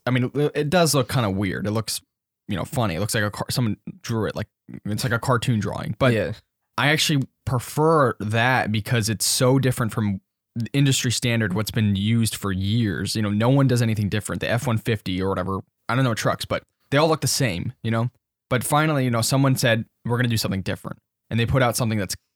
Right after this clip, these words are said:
Speaker 1: way out there. And this isn't, like, way out there, but it's something different. And I think I can appreciate that. And I think that's, like, one, the one, like, the, one of the few saving graces of this game is 'cause it's,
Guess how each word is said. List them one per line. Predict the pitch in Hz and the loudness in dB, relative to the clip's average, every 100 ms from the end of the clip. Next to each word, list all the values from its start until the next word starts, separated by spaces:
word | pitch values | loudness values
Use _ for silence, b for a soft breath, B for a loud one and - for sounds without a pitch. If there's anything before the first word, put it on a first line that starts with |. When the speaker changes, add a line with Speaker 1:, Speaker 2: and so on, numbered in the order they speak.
| _ - | _ -14
Speaker 1:
way | 127 127 151 147 | -8 -2 0 2
out | 127 117 - | 2 0 -2
there. | 64 65 - | -6 -6 -4
And | 123 | -2
this | 156 | 0
isn't, | 180 151 | 0 0
like, | 104 92 | -2 0
way | 117 123 | 2 4
out | 123 139 | 4 2
there, | 101 95 | -2 -2
but | 98 90 - _ _ _ _ - | -2 -4 -6 _ _ _ _ -4
it's | 127 | 0
something | - 196 160 | 2 2 2
different. | 127 135 117 104 | 2 0 0 -4
And | 101 113 | -2 -2
I | |
think | 113 151 | 0 -2
I | 98 | -2
can | - 107 | 0 -2
appreciate | - 131 120 - - - | -2 -2 -2 -2 -6 -8
that. | - 78 - | -8 -8 -4
And | 113 | -2
I | 123 | 0
think | 165 156 | -2 0
that's, | 127 - | 0 2
like, | 117 113 | -2 0
one, | 113 101 | -2 0
the | 117 | 2
one, | 127 131 | 4 4
like, | 123 101 _ _ _ _ _ _ _ - | 2 0 _ _ _ _ _ _ _ -6
the, | 123 - | -6 -2
one | 147 | 0
of | 185 | 2
the | |
few | 147 - 131 | 0 0 2
saving | 127 - 110 113 | 2 2 2 0
graces | 92 101 120 123 | 0 -2 0 0
of | 123 | 0
this | 131 | 0
game | 135 127 135 _ _ - | 0 0 -2 _ _ -6
is | 113 | -2
'cause | - 120 | 0 0
it's, | 117 - | 0 -2